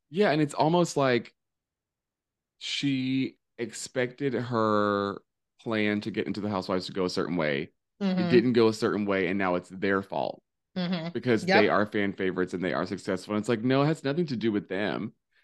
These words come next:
Speaker 1: and everything
Speaker 2: Mm-hmm.
Speaker 1: to do with you," because you shoot yourself in the foot. And I have been in that situation, so I can understand how upset she might be, but she needs to really look within,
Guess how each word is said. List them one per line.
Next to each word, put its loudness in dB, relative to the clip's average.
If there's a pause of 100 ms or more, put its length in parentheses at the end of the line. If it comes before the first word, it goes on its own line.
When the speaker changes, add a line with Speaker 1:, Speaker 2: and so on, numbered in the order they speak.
(120)
Speaker 1:
and -4
everything 4
Speaker 2:
Mm-hmm. 2
Speaker 1:
to 0
do 2
with 2
you," 2
because -2
you 2
shoot -2
yourself -2
in -2
the 0
foot. -2
And -2
I 4
have 2
been 4
in 0
that -2
situation, -2
so -2
I 0
can -2
understand -4
how -2 (580)
upset 0
she 2
might 2
be, 4
but 4
she -2
needs 0
to -8
really 2
look -2
within, 0